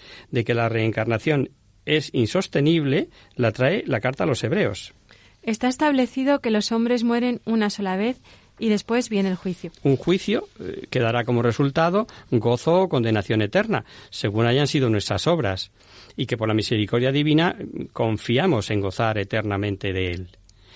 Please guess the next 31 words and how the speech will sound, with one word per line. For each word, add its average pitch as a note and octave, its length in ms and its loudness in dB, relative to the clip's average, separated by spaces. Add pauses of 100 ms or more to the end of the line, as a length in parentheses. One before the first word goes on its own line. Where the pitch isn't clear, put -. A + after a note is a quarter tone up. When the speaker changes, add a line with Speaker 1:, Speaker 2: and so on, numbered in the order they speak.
(220)
Speaker 1:
Esperamos D3 580 0 (300)
que - 140 -4
te A2+ 100 -4
pueda D#3 220 -2
servir D#3 480 -2
esta C#3 200 -2
explicación, G#2 480 -4
querida G2 300 -4
Toñi, G2+ 380 -2 (460)
pero G#2+ 200 0
no B2 120 2
queremos C#3+ 360 0
terminar F3+ 460 2 (280)
sin - 240 0
dejar D3 300 0
un F#3 80 4
mensaje D#3 420 0
de C3 80 -2
esperanza B2 480 -2
y E3+ 60 0
confianza G#2 540 -2
en G2 80 -2
Dios. - 460 -12 (520)
Pues, A#2 240 0
por - 220 -2
nuestra A2 280 0
parte, F3 440 -2
solo C3+ 280 2
hemos C#3+ 280 2
de D3 120 2
tratar F#3 440 0